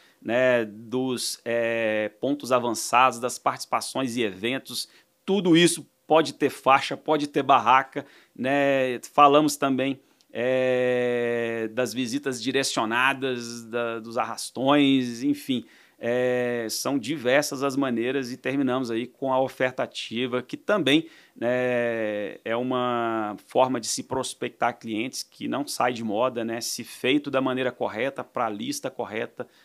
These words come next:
né, pros teus próprios clientes, pros seus parentes e amigos ou pra uma lista, é, de clientes que já entraram em contato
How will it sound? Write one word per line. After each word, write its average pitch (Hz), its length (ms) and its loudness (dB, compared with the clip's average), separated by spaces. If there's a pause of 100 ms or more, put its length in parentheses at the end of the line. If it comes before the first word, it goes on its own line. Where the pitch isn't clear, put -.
(140)
né, 110 120 -8
pros - 200 -14
teus 120 220 -4
próprios 131 340 -4
clientes, 117 320 -8
pros - 100 -20
seus 113 220 -12 (180)
parentes 117 440 -4
e 131 40 -2
amigos 113 440 -6
ou 120 140 -6
pra - 180 -4
uma 117 160 -2
lista, 113 360 -6 (300)
é, 107 600 -2 (100)
de 101 220 -16
clientes 113 400 -4
que - 160 -12
já 117 220 2
entraram 123 340 0
em 110 40 -8
contato 113 600 -4